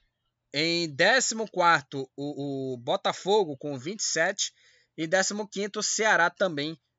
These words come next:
vinte e sete pontos. E aí o Coritiba, em décimo sexto, com vinte e cinco pontos, na zona do rebaixamento. O Cuiabá, em décimo sétimo, também vinte e cinco. É,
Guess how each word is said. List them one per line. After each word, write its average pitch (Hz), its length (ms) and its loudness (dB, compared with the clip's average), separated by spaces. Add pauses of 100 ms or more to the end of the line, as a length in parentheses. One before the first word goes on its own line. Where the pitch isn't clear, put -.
vinte 170 280 -8
e - 40 -8
sete 175 280 -2
pontos. - 560 -10 (540)
E 453 40 -6
aí 175 160 2
o 160 80 -6
Coritiba, 190 680 0 (300)
em 135 120 -8
décimo 139 360 -4
sexto, 175 340 -6
com 160 160 -8
vinte 156 200 -10
e - 40 -10
cinco 175 240 -10
pontos, 180 420 -8 (380)
na 214 220 0
zona 156 220 -4
do 151 80 -8
rebaixamento. 180 680 -4
O 190 40 -12
Cuiabá, 143 760 -2
em 143 120 -12
décimo 156 300 -6
sétimo, 170 380 -6
também 160 320 -4
vinte 147 180 -12
e - 40 -6
cinco. 185 420 -6 (1200)
É, 151 320 2